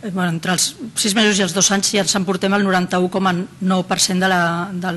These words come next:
la població que reincidirà. Eh? Per tant, és bastant al principi, això també se'ns de-, se'ns, es passa el mateix amb altres estudis, amb altres tipus de, de mesu-, de, d'estudis de reincidència d'altres mesures, que són els primers, el primer any i sobretot els dos primers anys que,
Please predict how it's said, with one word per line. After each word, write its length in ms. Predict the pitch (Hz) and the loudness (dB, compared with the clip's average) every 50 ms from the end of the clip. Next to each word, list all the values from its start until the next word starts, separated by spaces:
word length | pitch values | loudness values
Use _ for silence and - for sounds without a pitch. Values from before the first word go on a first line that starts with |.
| 180 170 | -4 -6
la 80 | 170 170 | -6 -8
població 400 | - 190 170 180 170 - 196 - | -6 -4 -2 -2 0 -2 -2 -2
que 80 | 190 180 | -4 -4
reincidirà. 560 | 180 170 165 - - 180 165 160 151 156 156 151 - - - - - | -2 -2 -2 -2 -2 -2 -2 -4 -4 -6 -8 -10 -12 -18 -20 -12 -8
Eh? 120 | 190 190 190 | -6 -6 -6
Per 120 | - 196 185 - | -6 -10 -6 -4
tant, 200 | 214 196 190 220 - - - - - - - - | -2 -2 -2 -2 -4 -8 -14 -16 -18 -20 -14 -8
és 160 | - 175 160 165 | -6 -6 -2 0
bastant 480 | 196 180 180 - - 190 190 190 196 - - | 0 0 0 0 2 2 2 2 2 0 -2
al 120 | 202 180 - | -4 -4 -4
principi, 480 | 190 170 160 - - 240 214 214 233 214 | -4 -4 0 0 2 0 0 0 -2 -2
això 120 | - 196 | -2 -2
també 200 | 180 175 170 - | -2 0 0 0
se'ns 160 | - 180 151 180 | 0 0 0 0
de-, 140 | 175 170 196 233 - | 0 -2 -2 -2 -2
se'ns, 360 | - 214 180 175 - - - - - - 165 156 - - - | -2 -2 -2 -2 0 0 0 0 -2 -2 -4 -6 -10 -8 -6
es 120 | - - | -4 -2
passa 160 | - 175 160 175 | -2 -2 0 2
el 40 | |
mateix 240 | 180 180 - 175 - | 0 0 0 0 0
amb 160 | 185 180 180 | 2 2 2
altres 240 | 165 180 175 180 165 | 2 0 0 0 0
estudis, 320 | - - - 185 185 156 175 | -2 -2 0 0 0 2 0
amb 160 | 170 170 175 | 0 -2 -2
altres 240 | 170 - 185 - - | -4 -4 -4 -4 -4
tipus 240 | - 156 - 170 | -6 -6 -4 -2
de, 160 | 180 180 175 175 - - - - - - - - - - - | 0 0 0 0 -2 -6 -14 -20 -20 -20 -20 -20 -20 -12 -8
de 200 | 202 190 180 175 175 | -6 -4 -2 -2 0
mesu-, 320 | 170 165 - - 233 185 | 0 0 0 0 -2 -6
de, 120 | 196 180 185 185 185 214 220 185 190 190 | -6 -6 -6 -6 -6 -6 -6 -6 -6 -6
d'estudis 320 | 190 - - 190 180 165 | -6 -4 0 0 0 2
de 80 | 185 180 | 2 0
reincidència 480 | 190 175 - - 180 180 165 - 190 | 0 0 0 0 0 0 0 2 2
d'altres 240 | 185 185 165 180 175 - 190 | 0 0 0 -2 -2 0 0
mesures, 400 | 180 - - 208 196 208 202 - - - - - - - | 0 0 2 2 0 0 0 -2 -6 -14 -18 -18 -6 -2
que 80 | 196 170 | 0 2
són 160 | 202 196 196 | 4 4 4
els 80 | 185 - - | 4 2 0
primers, 400 | - 190 190 190 190 185 - - - - | 2 2 4 4 4 4 2 0 0 -4
el 80 | 185 | -6
primer 320 | - - 190 190 202 196 202 | -2 0 2 4 6 6 6
any 240 | 208 208 208 208 | 6 6 4 2
i 80 | 185 170 | 2 0
sobretot 720 | - 208 185 185 180 - 202 175 175 - - - - - - - - - - - - | -2 -2 -2 -2 -4 -2 -2 -2 -2 -4 -6 -14 -20 -20 -20 -20 -20 -20 -20 -20 -8
els 120 | - - - | -6 -4 -2
dos 180 | 208 185 - | 0 -2 0
primers 300 | - 208 196 190 180 - 202 | 0 0 2 2 2 2 2
anys 220 | 190 196 - - | 2 2 0 0
que, 160 | - 220 208 | 0 2 2